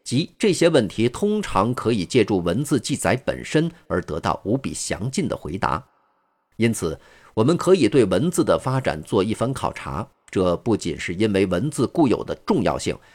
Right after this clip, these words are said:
而且也因为可以借此对文字所提供的文化史进行普遍而深入的了解。有三个基本策略构成了书写系统的基础。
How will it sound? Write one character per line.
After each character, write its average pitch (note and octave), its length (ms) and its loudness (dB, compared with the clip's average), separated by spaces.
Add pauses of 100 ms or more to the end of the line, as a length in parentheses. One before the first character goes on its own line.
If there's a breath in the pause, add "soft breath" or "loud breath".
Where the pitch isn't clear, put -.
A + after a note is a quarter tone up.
(120)
而 E3 160 2
且 F#2+ 240 0 (220 soft breath)
也 F#2 180 4
因 F3+ 160 2
为 E3 100 4
可 D#3+ 180 -2
以 D3 140 0
借 F3+ 260 2
此 - 200 -8
对 G2+ 160 0
文 F2 260 -2
字 D3 220 2
所 - 200 -4
提 - 240 -4
供 F3+ 220 -2
的 G2 100 4
文 E2 240 -4
化 C3 240 -2
史 - 280 -10 (160 soft breath)
进 G2+ 140 -2
行 F2 280 -4
普 C2 320 -10
遍 A2+ 300 -2
而 E2 260 -4
深 F#3 340 -2
入 E3 160 -2
的 B1 140 -6
了 B1 280 -4
解。 - 200 -12 (1800 soft breath)
有 G#2 260 2
三 C#3+ 240 0
个 G2+ 120 2
基 E3 200 -2
本 D2+ 180 0
策 B2+ 280 2
略 - 280 4
构 F2 160 2
成 - 180 -8
了 F2+ 80 0
书 C#3 240 -2
写 F2 200 -2
系 - 180 -4
统 - 180 -10
的 D2 100 -12
基 D3+ 200 -4
础。 - 260 -16